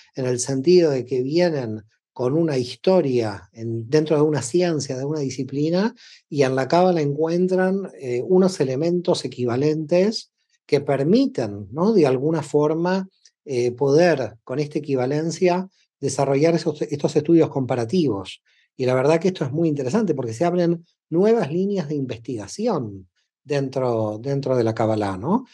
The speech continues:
Es decir, lo que estamos haciendo todos desde la escuela, y te agradezco y te felicito por las investigaciones y equivalencias que estás realizando, es que se, se están abriendo nuevos campos de estudio, nuevos campos de investigación,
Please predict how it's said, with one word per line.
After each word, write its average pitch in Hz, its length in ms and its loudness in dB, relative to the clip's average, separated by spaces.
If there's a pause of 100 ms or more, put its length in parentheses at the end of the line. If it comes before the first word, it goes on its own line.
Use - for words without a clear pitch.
(160)
Es 127 80 -6
decir, 147 140 6
lo 135 160 2
que 139 80 -4
estamos 170 360 0
haciendo 165 640 0
todos 156 640 2 (380)
desde 127 220 -4
la 127 80 -4
escuela, 160 480 4
y 127 180 -2
te 120 140 -6
agradezco 135 500 -2
y - 20 -4
te 113 120 -8
felicito 113 800 -4 (400)
por 127 160 2
las 113 200 0
investigaciones 135 960 0
y 139 40 -2
equivalencias 127 1000 -2 (320)
que - 120 -6
estás 139 240 0
realizando, 151 600 2
es - 60 -6
que - 80 -2
se, 127 360 -4 (300)
se - 180 -4
están 190 240 2
abriendo 170 540 4
nuevos 170 400 2
campos 160 340 -2
de 135 60 -4
estudio, 170 520 2
nuevos 156 300 0
campos 151 320 -2
de 139 60 -2
investigación, 147 880 0